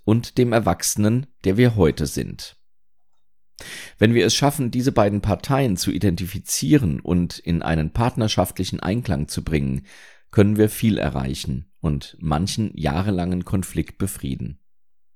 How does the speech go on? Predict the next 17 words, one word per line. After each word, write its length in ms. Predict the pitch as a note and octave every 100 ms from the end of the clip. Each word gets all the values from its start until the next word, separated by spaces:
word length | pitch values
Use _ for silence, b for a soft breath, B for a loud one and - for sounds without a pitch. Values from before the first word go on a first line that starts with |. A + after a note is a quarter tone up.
| _ _ _ _ _ B B B B
In 120 | A2+
diesem 220 | C3 C#3+
Kapitel 420 | C#3 C#3 C#3+ D3
möchte 360 | C#3 A#2+ A#2+ -
ich 420 | C#2+ A2 - - -
Sie 340 | - G#2 F#2+
für 180 | - A2+
diese 260 | F#2 A2+ A2+
beiden 360 | G2+ F#2+ G2
Themen 480 | F#2+ G#2 F#2+ F#2+ - -
gerne 260 | F2+ E2+ F2+
sensibilisieren. 1040 | F2+ E2 E2 E2 D#2+ D2 C2 C#2 B1+ D#2 - _ _ _ _ B B B B -
Eine 260 | A2+ A#2
Klientin 600 | - A#2 A2 B2 D#3+ C3+
kommt 240 | - A2 -
zwar 220 | A#2+ E2
allein, 560 | F#2 E2+ F2+ C3+ D#3